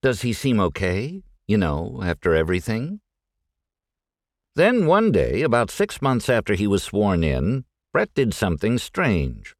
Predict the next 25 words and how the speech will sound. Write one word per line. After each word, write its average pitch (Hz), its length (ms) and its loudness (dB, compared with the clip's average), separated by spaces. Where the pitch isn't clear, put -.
It 110 160 -2
was 131 160 2
Easter 151 320 0
Sunday, 80 760 -2
and 85 160 0
he 92 140 0
had 87 140 0
come 107 280 0
to 98 80 -2
Blessed 98 420 0
Sacrament 101 580 -2
for - 140 -2
Mass 92 480 -2
with 92 140 -2
his 98 180 0
family. 67 640 -4
When 80 160 0
the 78 80 2
service 113 420 2
ended, 107 460 2
he 90 120 0
made 98 280 0
his 95 180 2
way 101 180 2
outside, 107 800 0